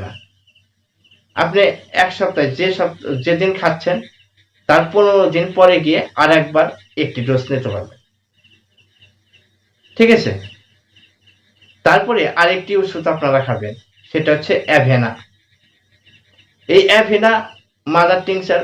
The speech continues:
ওষুধটি আপনারা রাত্রিতে খাবেন, তাহলে কি হবে?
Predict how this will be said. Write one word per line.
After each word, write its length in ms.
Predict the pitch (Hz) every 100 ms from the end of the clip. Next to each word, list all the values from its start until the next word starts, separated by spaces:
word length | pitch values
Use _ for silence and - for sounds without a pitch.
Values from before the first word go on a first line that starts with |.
| 160
ওষুধটি 380 | 156 147 - 160 - _ _ _ _ _ _ _ _ _
আপনারা 360 | 151 160 165 180 - - _ 110 135
রাত্রিতে 400 | 180 180 160 123 117
খাবেন, 220 | 92 - _ _ _ _ _
তাহলে 220 | 139 160 170
কি 80 | 170 170
হবে? 180 | -